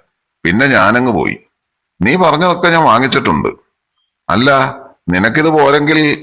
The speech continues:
നമുക്ക് ഇന്ന് രാത്രിയിൽ പോയി വാങ്ങിക്കാം." "ഓ വേണ്ടുമ്മ, ഉമ്മ വാങ്ങിയില്ലേ, അതൊക്കെ മതി." "അപ്പോൾ നമുക്ക് നാളെ രാത്രി തന്നെ ആദ്യം ഊട്ടിക്ക് വിടാം, ആരും അറിയണ്ട." അങ്ങനെ പിറ്റേന്ന് രാത്രിയിൽ സാധനങ്ങളെല്ലാം കാറിൽ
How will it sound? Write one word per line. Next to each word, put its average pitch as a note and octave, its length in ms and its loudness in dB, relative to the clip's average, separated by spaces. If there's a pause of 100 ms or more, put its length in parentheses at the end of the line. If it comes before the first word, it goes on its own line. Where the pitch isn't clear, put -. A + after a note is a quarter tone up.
നമുക്ക് C#3 280 0
ഇന്ന് D3 220 0
രാത്രിയിൽ C3+ 380 2
പോയി C#3+ 220 2
വാങ്ങിക്കാം." A2 500 2 (800)
"ഓ A#2+ 340 0 (300)
വേണ്ടുമ്മ, C#3+ 880 0
ഉമ്മ D3+ 260 2
വാങ്ങിയില്ലേ, D3 520 2
അതൊക്കെ C#2+ 380 -2
മതി." G#2 320 -2 (1000)
"അപ്പോൾ C#3 460 0 (180)
നമുക്ക് C3+ 440 0
നാളെ B2+ 300 4
രാത്രി C3+ 440 2
തന്നെ A#2 400 0 (180)
ആദ്യം B2 600 2 (120)
ഊട്ടിക്ക് A#2 440 -2
വിടാം, B1+ 220 -2 (400)
ആരും F#3 460 2
അറിയണ്ട." F#3+ 320 -2 (1040)
അങ്ങനെ D#3+ 320 0
പിറ്റേന്ന് D3 520 -2
രാത്രിയിൽ A2+ 560 0
സാധനങ്ങളെല്ലാം A#2+ 960 2
കാറിൽ G#2 460 0